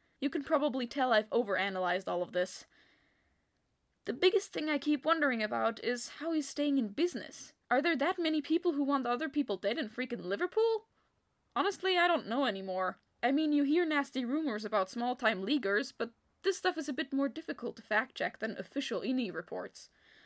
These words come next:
I wasn't up to debate with myself then about the implications of this news, and now I'm really not up to debate with myself about it, so let's just move on to the other criminal in my group of friends. Martin continues to be absent,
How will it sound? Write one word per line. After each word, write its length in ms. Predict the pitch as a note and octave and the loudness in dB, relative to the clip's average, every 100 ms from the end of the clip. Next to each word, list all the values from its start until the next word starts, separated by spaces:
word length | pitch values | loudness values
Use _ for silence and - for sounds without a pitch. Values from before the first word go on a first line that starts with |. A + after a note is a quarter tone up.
| _ _ - | _ _ 2
I 80 | |
wasn't 280 | E4 F#4+ F#4 | 4 4 6
up 120 | C#4 - | 4 2
to 100 | C#4 | -4
debate 320 | C#4 A#3+ B3 | 0 0 0
with 140 | C#4 | 0
myself 460 | B3+ C4+ B3 A#3 - | 0 2 2 2 2
then 260 | B3 C#4 | 2 4
about 300 | C#4+ B3 A#3 | 4 6 4
the 80 | A#3+ | 2
implications 640 | A#3 A#3 A3+ A3 B3+ D4+ | -4 -4 -2 -2 0 -2
of 100 | D4 | -2
this 180 | D4 D4+ | -4 -2
news, 460 | C#4+ D4 D4+ D4 - _ _ _ | 0 2 0 -4 -10 _ _ _
and 180 | A#3+ A#3+ | -2 4
now 200 | C#4 D#4+ | 6 8
I'm 180 | F4 D#4 | 6 2
really 360 | D#4 E4 B3+ | 2 4 4
not 180 | G3 G3 | 2 2
up 140 | G3 - | 0 0
to 80 | |
debate 340 | A3+ A3 G#3+ G#3 | -4 0 -2 -2
with 120 | A3+ | -6
myself 380 | G#3 F3 E3 D3+ | -6 0 0 0
about 300 | G#3 G3 F#3+ | 2 2 2
it, 100 | G#3 | -2
so 460 | - B3 C4 C#4 C#4 - - - _ _ _ _ _ | 0 2 2 2 -4 -16 -20 -20 _ _ _ _ _
let's 180 | E4 D#4+ | 0 2
just 220 | F#4+ F#4+ | -2 0
move 160 | E4+ F4+ | 2 4
on 120 | F#4+ | 4
to 80 | G4 | 4
the 100 | D#4+ | 2
other 220 | F4 A4+ G#4 | 4 2 2
criminal 340 | C#4+ G#3+ G3+ | 0 4 2
in 80 | G3+ | 2
my 120 | F#3+ | 0
group 200 | G3 F#3+ | -2 -4
of 60 | F3+ | -4
friends. 480 | F3 A#2+ G#2+ - _ _ _ _ _ _ _ _ - | -4 -4 -8 -16 _ _ _ _ _ _ _ _ 2
Martin 320 | D4+ G4+ F4+ | 4 4 2
continues 480 | D4 C#4 D#4 D4+ C#4 | 0 0 2 2 2
to 100 | C4+ | -2
be 140 | A3+ | 0
absent, 500 | A#3 A#3+ - F4 F4 | 2 0 0 -2 -2